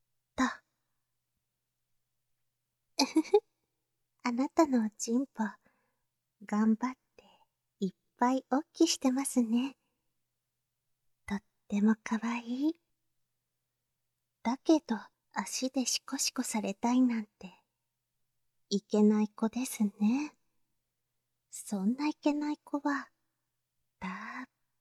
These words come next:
ぷりシコシコしてあげないとダメですね。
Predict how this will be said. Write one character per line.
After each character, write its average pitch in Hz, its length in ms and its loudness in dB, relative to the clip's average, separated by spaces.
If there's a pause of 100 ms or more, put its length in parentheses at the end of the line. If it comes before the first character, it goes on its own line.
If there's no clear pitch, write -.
(140)
ぷ 302 180 2
り 262 320 -10 (460)
シ - 200 -8
コ 254 120 0
シ - 160 -6
コ 220 120 -6
し - 140 -4
て - 120 -10
あ 190 100 -4
げ 202 160 2
な 233 180 4
い 233 100 -2 (120)
と 190 80 -4 (840)
ダ 196 140 4
メ 208 160 6
で 226 140 0
す 170 260 -2
ね。 196 420 0